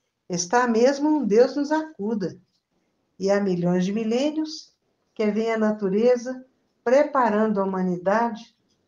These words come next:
morrendo e nascendo, morrendo e nascendo, morrendo e nascendo, e assim sucessivamente. Depois, quando estiverem com o raciocínio desenvolvido,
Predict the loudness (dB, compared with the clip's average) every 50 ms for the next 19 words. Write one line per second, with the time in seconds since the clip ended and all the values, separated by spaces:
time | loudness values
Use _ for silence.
0 | _ _ _ _ _ _ -6 -2 -2 0 0 0 0 -2 -2 -2 -2 -2 -2 -2
1 | -2 -4 -4 -8 -8 -6 -4 -2 -2 -2 -4 -4 -6 -8 -10 -12 _ _ _ _
2 | _ _ _ -14 -10 -6 -4 -2 -2 -2 -2 -2 0 0 0 0 -2 -2 -2 -2
3 | -2 -4 -6 -8 -8 -6 -4 -4 -6 -6 -10 -12 -14 -16 _ _ _ _ _ _
4 | _ -8 -6 -6 -4 -2 -2 -2 -2 -2 -2 -2 -2 -2 -2 -4 -6 -6 -4 -4
5 | -2 -2 -4 -6 -8 -14 -14 -16 -20 _ _ _ _ _ _ -6 -4 -2 0 0
6 | -2 -4 -8 -8 -6 -4 -4 -4 -4 -6 -10 -12 -12 -10 -10 -8 -8 -8 -8 -6
7 | -6 -4 -4 -2 -4 -4 -4 -6 -8 -10 -12 -16 -20 -20 -20 _ _ _ _ _
8 | _ _ _ _ _ _ _ _ _ _ _ _ -6 -6 -4 -4 0 2 4 4
9 | 4 4 2 -2 -6 -4 -2 0 0 0 -2 -4 -4 -4 -6 -6 -2 0 2 2
10 | 2 2 0 -4 -4 -4 -4 -4 -4 -4 -6 -6 -6 -6 -6 -6 -8 -10 -8 -6
11 | -6 -6 -6 -6 -8 -8 -6 -6 -8 -6 -8 -10 -10 -8 -6 -4 -4 -4 -6 -8
12 | -12 -16